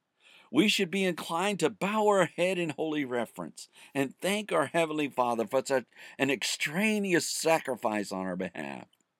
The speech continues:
If our heads are not already bowed and our hearts tenderly grateful for such a wonderful gift, as we consider the magnitude of the love and the depth of the grace of God toward us,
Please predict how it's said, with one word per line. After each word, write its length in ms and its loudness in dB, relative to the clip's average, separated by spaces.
If 140 2
our 140 8
heads 340 0
are 60 0
not 180 2
already 540 2
bowed 440 -4
and 140 2
our 120 10
hearts 520 0
tenderly 580 2
grateful 520 0
for 180 -4
such 240 -4
a 80 -6
wonderful 420 -2
gift, 460 -8
as 140 -4
we 100 -2
consider 480 -4
the 100 0
magnitude 840 -4
of 80 -4
the 80 -2
love 420 0
and 140 -4
the 60 0
depth 320 -4
of 100 -10
the 80 -4
grace 380 -4
of 160 -10
God 320 -2
toward 280 -4
us, 200 -8